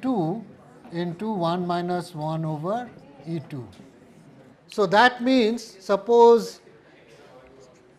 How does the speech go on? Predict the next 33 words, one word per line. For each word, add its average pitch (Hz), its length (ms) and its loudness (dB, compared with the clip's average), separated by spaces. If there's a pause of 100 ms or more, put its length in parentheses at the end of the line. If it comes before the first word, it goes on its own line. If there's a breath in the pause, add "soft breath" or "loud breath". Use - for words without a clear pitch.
(100)
E 214 180 0
one 220 280 0
is 208 160 0
greater 196 360 2
than 185 240 0
E 208 140 -2
two, 220 440 -2 (120)
then 180 220 -2
you 185 120 0
can 185 200 -4
show 226 320 0
that 208 380 -2
P 196 160 -6
two 220 260 -2
will 175 180 2
be 170 140 -2
greater 147 320 -4
than 151 260 -8
P 127 180 -14
one. 98 200 -18 (420 loud breath)
Just 233 420 4
manipulate 170 600 -2
this 208 400 -4 (640 loud breath)
and 156 320 -2
you 151 120 0
will, 147 100 0
should 147 240 -10
be 208 120 0
able 131 240 -2
to 127 120 -12
get 107 280 -14
that. - 320 -20 (1200 soft breath)
If 156 160 -4